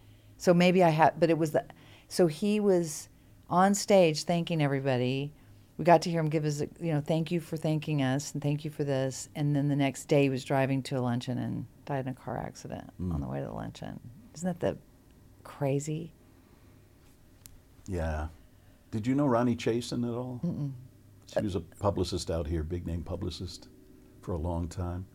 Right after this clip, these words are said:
Speaker 2: She was going home from a party, uh, for burlesque, and she was shot and killed in
Speaker 1: Yeah.
Speaker 2: her, in her Mercedes-Benz in Beverly Hills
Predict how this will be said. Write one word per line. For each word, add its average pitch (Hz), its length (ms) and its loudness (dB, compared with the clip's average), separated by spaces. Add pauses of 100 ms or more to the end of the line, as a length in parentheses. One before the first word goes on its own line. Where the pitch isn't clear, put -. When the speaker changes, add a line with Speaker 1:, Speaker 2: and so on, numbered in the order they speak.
(200)
Speaker 2:
She - 140 -10
was 104 100 0
going 98 220 2
home 95 180 2
from 92 180 0
a 85 60 0
party, 98 520 0
uh, 95 280 -2 (360)
for 101 160 -4
burlesque, 98 580 2 (600)
and 85 140 -8
she 95 140 -4
was 80 320 -6 (280)
shot - 360 0
and 98 120 0
killed 98 360 12
in - 80 12
Speaker 1:
Yeah. 101 120 8
Speaker 2:
her, 92 360 2 (1000)
in 101 140 -2
her 87 340 -4
Mercedes-Benz 98 1300 0 (400)
in 95 140 0
Beverly 98 340 2
Hills 90 640 -4